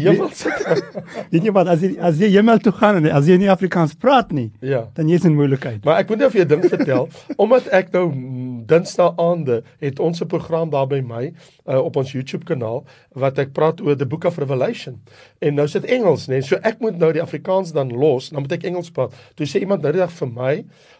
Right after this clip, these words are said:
Speaker 1: "Al sou ek die tale van Engelse en mense spreek." <laughs> Nie engele nie, Engelse en mense. So ek wil sê, ek het gedog, dit is die hemelse taal, is die Engelse taal. Maar lyk vir my, nee, ons verskil daar.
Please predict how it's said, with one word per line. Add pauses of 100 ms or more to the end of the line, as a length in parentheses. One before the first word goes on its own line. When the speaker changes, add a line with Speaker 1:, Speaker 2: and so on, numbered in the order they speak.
Speaker 1:
"Al
sou
ek
die (100)
tale
van
Engelse (100)
en
mense
spreek." (220)
<laughs>
Nie
engele
nie, (240)
Engelse (120)
en
mense. (320)
So
ek (140)
wil
sê, (340)
ek
het
gedog,
dit
is
die (100)
hemelse
taal,
is
die
Engelse
taal. (300)
Maar
lyk
vir
my,
nee,
ons
verskil
daar.